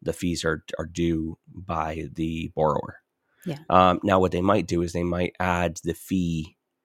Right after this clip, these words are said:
Speaker 1: in your mortgage.
Speaker 2: Mm-hmm.
Speaker 1: I don't know. Sometimes that, like, they'll, I, I, I don't know exactly how Calvert's doing it 'cause I've, we've always dealt with Calvert individ-, like, personally. Um, but perhaps if there is a fee, then they would just tack it onto your mortgage,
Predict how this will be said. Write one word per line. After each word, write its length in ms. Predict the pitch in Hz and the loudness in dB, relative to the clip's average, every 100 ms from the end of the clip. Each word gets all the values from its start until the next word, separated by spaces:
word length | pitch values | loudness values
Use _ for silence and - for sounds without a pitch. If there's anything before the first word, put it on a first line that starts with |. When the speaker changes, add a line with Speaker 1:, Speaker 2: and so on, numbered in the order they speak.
| _ _ _ _ - | _ _ _ _ -2
Speaker 1:
in 340 | 101 95 85 | 0 2 0
your 260 | 85 82 80 | 0 0 2
mortgage. 760 | 80 82 85 107 117 - - - | 4 4 6 4 4 0 -6 -2
Speaker 2:
Mm-hmm. 220 | 190 170 | 0 2
Speaker 1:
I 80 | 113 | 2
don't 180 | 87 80 | 2 -2
know. 160 | 82 | -6
Sometimes 460 | - 95 101 92 87 | -4 -2 0 0 2
that, 180 | 92 - | 0 2
like, 200 | 90 - | -2 2
they'll, 260 | 92 82 - - - _ _ - | 2 2 -2 -20 -20 _ _ -4
I, 260 | - 98 - | 2 2 4
I, 100 | 98 - | 2 2
I 80 | |
don't 180 | 101 101 | 2 4
know 100 | 101 | 4
exactly 340 | 92 90 85 87 | 4 2 2 0
how 140 | 85 | 0
Calvert's 380 | 85 85 87 87 | 0 0 0 -2
doing 240 | 92 90 | -4 -2
it 80 | 92 | -4
'cause 140 | - 85 | -4 -6
I've, 140 | 80 | -6
we've 220 | - 85 | -4 -2
always 220 | 82 80 | -2 -2
dealt 160 | - 80 | -2 -4
with 80 | - | -4
Calvert 380 | 76 78 78 - | -2 -2 -4 -8
individ-, 320 | 82 76 82 - | -8 -6 -8 -8
like, 160 | 82 - | -10 -10
personally. 420 | - 87 - 98 117 _ _ - _ - | -4 -2 0 -2 -4 _ _ -20 _ 2
Um, 560 | 87 87 82 80 85 - - | 6 6 6 0 -4 -12 -4
but 220 | - 90 - | 2 2 2
perhaps 460 | 85 92 82 - | 4 6 6 4
if 120 | 85 | -4
there 160 | - 82 | 0 0
is 180 | 78 87 | 0 -2
a 80 | 78 | -6
fee, 240 | - 85 | -2 -2
then 140 | 85 | -2
they 100 | 85 | -4
would 140 | 82 85 | -4 -6
just 180 | 78 - | -8 -6
tack 280 | 82 80 | -4 -2
it 60 | 85 | -2
onto 260 | 80 80 82 | -4 -4 -6
your 80 | |
mortgage, 600 | 80 80 76 - - - | -4 -4 -4 -4 -6 -8